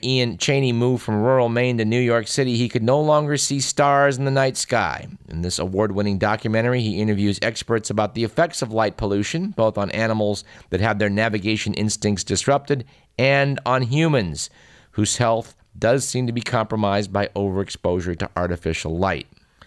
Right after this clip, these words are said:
Now, uh, this correspondent was on the top of the Rock a week and a half ago, Rockefeller Center, sixty-something stories up.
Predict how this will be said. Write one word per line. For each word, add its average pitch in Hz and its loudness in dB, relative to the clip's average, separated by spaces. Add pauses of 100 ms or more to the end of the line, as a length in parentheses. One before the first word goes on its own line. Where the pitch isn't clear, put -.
(140)
Now, 104 2
uh, 101 0 (100)
this - -8
correspondent 123 0
was 135 2
on 123 -2
the 110 -2
top 156 0
of 139 -4
the 131 2
Rock 143 2 (880)
a - -10
week 101 0
and 107 2
a 107 4
half 123 0
ago, 143 2 (160)
Rockefeller 107 0
Center, 120 0
sixty-something - -2
stories 101 0
up. 127 0